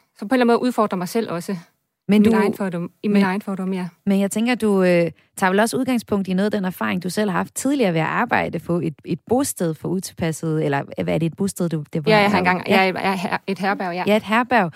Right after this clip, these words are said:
Speaker 1: Ja.
Speaker 2: hvor der netop også kom unge med en hård attitude, som måske også var lidt anderledes i virkeligheden.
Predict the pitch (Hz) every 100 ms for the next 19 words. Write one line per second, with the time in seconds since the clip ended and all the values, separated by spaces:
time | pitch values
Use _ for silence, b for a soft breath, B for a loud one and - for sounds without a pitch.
0 | B 180 - 190 202 214 214 190 220 208
1 | 180 214 202 190 170 196 220 180 156 156
2 | 170 262 208 180 180 - 196 202 226 B
3 | B B - 190 175 175 - _ - 170
4 | - 220 190 190 - - - 196 190 170
5 | 196 185 165 - 175 185 208 190 165